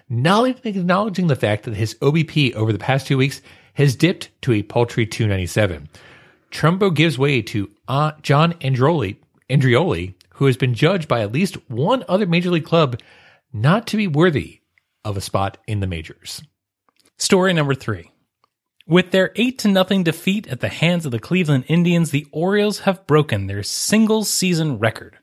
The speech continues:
Speaker 2: for most shutout losses, with another month left to play in the season. In a season in which they have fallen fifty games below five hundred, more than fifty games out of first place,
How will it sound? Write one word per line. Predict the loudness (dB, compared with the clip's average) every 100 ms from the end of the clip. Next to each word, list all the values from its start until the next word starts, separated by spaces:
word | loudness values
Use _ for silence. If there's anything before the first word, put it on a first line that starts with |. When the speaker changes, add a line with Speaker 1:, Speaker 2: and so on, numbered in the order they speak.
| _
Speaker 2:
for | -4 -2
most | 0 -2 -2
shutout | -4 -2 0 0 -2
losses, | -4 -8 -10 -12 -16 _ -20 -18 -4
with | 0
another | 4 4 4
month | 4 4 2 0
left | -6 -6
to | -6
play | 0 0
in | 0
the | -2
season. | -2 -4 -4 -10 _ _ -20 -20 -20 -2
In | 2
a | 2
season | 2 2 2 2
in |
which | 0 0
they | 2
have | 0
fallen | 0 0 2 0
fifty | -2 -4 -4 -2 -2
games | -2 -4 -10
below | -14 -14
five | -12 -12 -8
hundred, | -8 -6 -2
more | 2 2 2
than | 0
fifty | 0 -2 -4
games | -4 -4 -4
out | -6
of | -6
first | -8 -10 -6
place, | -2 -2 -2